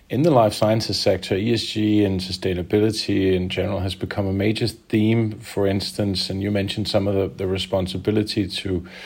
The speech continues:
supply affordable drugs, to invest in developing new treatments, environmentally friendly manufacturing, transportation, medicines, et cetera.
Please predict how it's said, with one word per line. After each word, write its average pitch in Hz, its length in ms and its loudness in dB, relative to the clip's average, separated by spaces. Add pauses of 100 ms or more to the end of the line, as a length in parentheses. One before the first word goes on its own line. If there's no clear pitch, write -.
(220)
supply 95 460 0
affordable 95 580 0
drugs, 113 680 2
to - 140 -6
invest 95 480 0
in 98 120 0
developing 95 560 0
new 92 120 -2
treatments, 107 880 -2 (440)
environmentally 95 800 0
friendly 98 480 0
manufacturing, 98 1120 0
transportation, 98 880 -4
medicines, 92 540 -4
et 90 60 -10
cetera. 82 400 -4